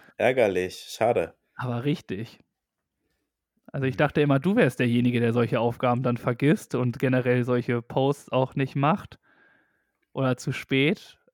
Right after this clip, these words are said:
Speaker 2: Aber jetzt weiß ich, wie schnell das doch gehen kann.
Speaker 1: Ja, der Tag ist dann schnell rum, ne? Wenn man nicht dann daran denkt, ich kenne das ja zu gut, wie ihr <laughs> vielleicht schon mal gehört habt, aber man ist der Tag vorbei und man liegt dann abends im Bett und denkt, „Scheiße,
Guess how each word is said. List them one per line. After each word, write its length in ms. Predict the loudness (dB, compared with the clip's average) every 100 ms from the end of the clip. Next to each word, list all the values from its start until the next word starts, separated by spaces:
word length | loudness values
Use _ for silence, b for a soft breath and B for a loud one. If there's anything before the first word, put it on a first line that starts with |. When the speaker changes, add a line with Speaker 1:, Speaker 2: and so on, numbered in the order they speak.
| -6
Speaker 2:
Aber 160 | -2
jetzt 180 | -2 0
weiß 260 | 2 2 0
ich, 280 | -4 -4 -16 _ _ _ _
wie 240 | -10 -2 0
schnell 300 | 2 4 4
das 180 | 4 2
doch 180 | 0
gehen 280 | 2 2 2
kann. 260 | 0 -4 -4 B B B _ _
Speaker 1:
Ja, 260 | 0 6 6
der 140 | 6
Tag 160 | 4 0
ist 160 | 2 2
dann 100 | 0
schnell 220 | 2 4
rum, 220 | 6 4
ne? 180 | 2 4
Wenn 120 | 4
man 160 | 4 2
nicht 220 | -2 -4 0
dann 200 | 2 4
daran 240 | 2 4
denkt, 320 | 4 4 2
ich 120 | -2 0
kenne 260 | 0 2
das 60 | 2
ja 180 | 2 2 -4 _
zu 180 | -8 -2
gut, 300 | -2 -2 _ b b b
wie 120 | 0 0
ihr 80 | 2 4
<laughs> 240 | 4 4
vielleicht 40 |
schon 120 | 0 4
mal 140 | 4
gehört 320 | 6 4 6
habt, 220 | 2 2 B B B B -6 2
aber 120 | 4
man 160 | 6 6
ist 100 | 4
der 80 |
Tag 160 | 4 0
vorbei 420 | 2 4 6 6
und 80 | 4
man 140 | -2
liegt 160 | -2 -2
dann 140 | -2
abends 280 | 0 0 -2
im 120 | -2
Bett 160 | 0 0
und 100 | 0
denkt, 220 | -2 -4
„Scheiße, 500 | 0 0 2 -2 -4